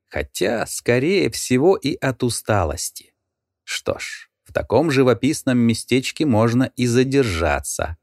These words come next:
подумала я. Девочка никуда не ушла, стояла в дверях и буравила меня своими чёрными глазками. Я протянула ей доллар, решив, что она ждёт чаевые.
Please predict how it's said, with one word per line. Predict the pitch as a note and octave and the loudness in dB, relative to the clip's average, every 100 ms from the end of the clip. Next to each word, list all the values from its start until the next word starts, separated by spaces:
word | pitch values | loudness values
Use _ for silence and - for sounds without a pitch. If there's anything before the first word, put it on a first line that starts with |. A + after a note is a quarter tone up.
| _ - | _ -4
подумала | D2+ C#2+ E2+ G#2 G#2 G#2+ | -2 0 0 2 0 0
я. | F#2+ D#2+ C#2+ D2 - _ _ _ _ _ - | 0 -2 -4 -6 -14 _ _ _ _ _ -12
Девочка | D2+ E2 C3 D#3 - | 0 2 4 2 0
никуда | F3 D#3+ F3 D3+ C3 | 0 0 0 2 4
не | C3+ | 4
ушла, | D#3+ F3+ - C3 A2 A2 A2 _ | 2 -2 0 2 4 0 -4 _
стояла | - - E2+ D#2+ F#2+ D3+ D#3+ | -12 -4 0 2 4 4 2
в | |
дверях | D3+ D#3 B2 G2 F#2 F2 - | 0 2 4 2 2 -2 -10
и | - | -6
буравила | D#2 F2+ G#2+ B2+ C#3+ C#3 | 0 2 4 4 2 2
меня | C3 B2 B2 B2 | 2 2 2 -2
своими | A#2 F#2+ F#2+ A2 A2 | -4 -2 0 2 -2
чёрными | G2 A2+ A2 A2 A2 G#2 | -2 2 2 2 0 0
глазками. | G2+ G2+ F#2 - - - E2+ - - _ _ _ - | 0 2 2 0 -6 -8 -10 -12 -18 _ _ _ -18
Я | - F#2 G2+ | -2 0 2
протянула | - G2+ A2+ G#2+ A2+ A2 | 0 -2 0 0 2 2
ей | G#2 G#2 A#2 | 2 2 0
доллар, | A#2 C3+ F#3+ A#2+ D2+ - | 2 2 4 4 0 -2
решив, | F#2 F2 F2+ - D3+ | -4 -2 0 0 -2
что | - G#2+ | 0 2
она | G2+ C3 D#3 | 2 2 0
ждёт | G#2 F2+ C3+ - | 0 0 0 -2
чаевые. | - C3+ D#3 F3 D#3+ C#3 D#2 - | -6 -4 -2 0 0 0 0 -4